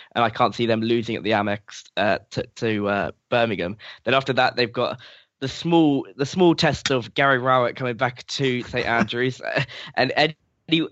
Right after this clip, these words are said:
and we all know what happens in football when these things happen. That he, he will get the win because it's just, that just happens. So that, for, in my mind, that is two losses for them, and, and by that stage, the, the gap probably goes down to maybe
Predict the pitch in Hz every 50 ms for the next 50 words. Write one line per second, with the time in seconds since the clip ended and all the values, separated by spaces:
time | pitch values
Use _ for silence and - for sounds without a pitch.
0 | 160 151 175 - - _ _ - 147 151 147 156 160 165 165 175 180 175 165 156
1 | 143 139 123 117 120 120 - 113 113 117 107 - 117 - - 110 110 104 - 127
2 | 131 135 131 143 151 151 131 - 156 131 113 131 113 104 - 113 113 110 104 -
3 | _ _ - 120 - - - - 131 135 - 120 135 151 147 156 147 123 143 -
4 | 120 120 120 123 120 117 107 101 110 117 - 120 - - 160 139 - _ - 135
5 | 135 - 117 120 - - 120 104 - - 95 98 98 - - - - - 127 127
6 | 127 127 151 - - _ _ _ _ - 117 - - - - 143 160 175 165 170
7 | 165 156 139 127 127 123 110 120 - - - 143 127 120 110 104 - 110 101 -
8 | 104 95 95 92 101 107 - - - - - - - - - 113 113 - _ _
9 | _ _ - 123 113 110 139 139 143 143 117 - - 139 123 113 - - 117 101
10 | - _ _ 117 123 113 - 127 117 117 120 - - 131 120 120 110 110 113 110
11 | 101 - 117 110 107 107 110 - - 110 98 110 104 101 101 104 107 101